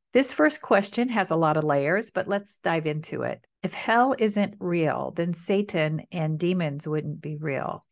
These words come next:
If that's the case, why isn't the world perfect without temptations?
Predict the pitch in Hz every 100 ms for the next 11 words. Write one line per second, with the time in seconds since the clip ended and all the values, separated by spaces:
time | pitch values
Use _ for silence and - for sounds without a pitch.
0 | - 165 170 165 - 160 233 233 180 170
1 | - - 180 180 202 170 180 165 180 160
2 | 151 151 156 - _ - 190 165 151 147
3 | - 156 151 147 147 - 156 - 156 -
4 | - 156 151 -